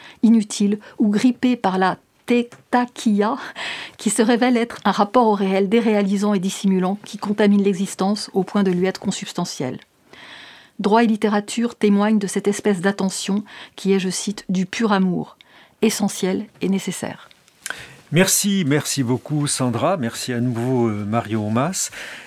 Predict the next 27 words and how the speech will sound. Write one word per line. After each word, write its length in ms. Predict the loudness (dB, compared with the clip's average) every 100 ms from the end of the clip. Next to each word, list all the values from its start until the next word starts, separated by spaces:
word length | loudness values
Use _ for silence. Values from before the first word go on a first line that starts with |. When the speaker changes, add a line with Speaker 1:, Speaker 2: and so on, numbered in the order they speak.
| -4
Speaker 2:
Je 120 | 0
rappelle, 440 | 0 2 4 4 4
euh, 240 | 4 2
les 140 | -2
textes 480 | 0 0 0 -2 -4
sur 160 | -4 0
lesquels 320 | -2 0 0
nous 180 | 0 0
avons 240 | -2 0
échangé 380 | -2 -2 -4 -4
ce 160 | -4 -6
matin. 420 | -6 -4 -4 -6 -10 -20 -20 -20 _
Le 420 | -8 -4 0 0 0
roman 380 | -2 -4 -4
de 100 | -6
Tanguy 380 | -4 -4 -4 -6
Viel, 440 | -6 -4 -2 -4 -8 -10
article 460 | -10 -10 -10 -10
trois 180 | -8 -10
cent 140 | -8 -10
cinquante-trois 580 | -10 -10 -12 -10 -10
du 240 | -10 -12 -16 _
Code 180 | -6 -6 -6
pénal, 560 | -4 -2 -2 -2 -2 -4 -8 -20 -20 -20 -14
l'article 800 | -6 -2 -2 -2 -4 -2 -4 -4
de, 340 | -2 -2 -2 -4
euh, 520 | -8 -10 -10 -12 -14